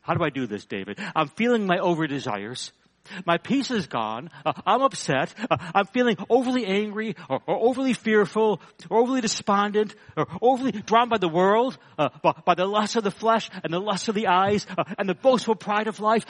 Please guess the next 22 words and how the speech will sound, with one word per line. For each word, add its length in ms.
What 140
do 80
I 100
do?" 440
First, 280
realize 600
your 240
heart 400
is 140
currently 500
set 300
on 160
something 760
that's 240
earthly. 560
When 100
your 120
peace 360
is 160
gone, 400
ask 340
yourself, 600